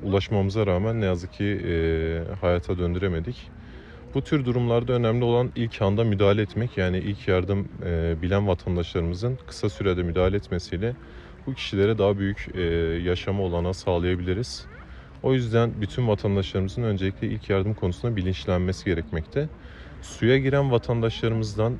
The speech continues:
yüzme bilmeyenler özellikle, kesinlikle fazla boylarını aşmayacak şekilde gitmeleri gerekiyor. Eğer boyunu aştıysa, e, boğulma tehlikesi yaşıyorsa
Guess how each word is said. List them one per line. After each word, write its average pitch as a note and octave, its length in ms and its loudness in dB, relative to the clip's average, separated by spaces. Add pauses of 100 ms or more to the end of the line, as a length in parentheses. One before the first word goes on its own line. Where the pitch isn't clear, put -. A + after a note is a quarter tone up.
yüzme G#2+ 360 0
bilmeyenler F#2+ 500 2
özellikle, F2+ 720 -2
kesinlikle A#2+ 680 -2
fazla F#2 520 0
boylarını F#2 360 2
aşmayacak G2 440 -2
şekilde F#2 360 -6
gitmeleri E2 440 -4
gerekiyor. G#2 480 -4 (680)
Eğer C3+ 240 4
boyunu C#3+ 300 4
aştıysa, A#2+ 680 0 (480)
e, F2 460 0
boğulma F#2+ 340 2
tehlikesi G#2+ 540 -4
yaşıyorsa A#2 600 -2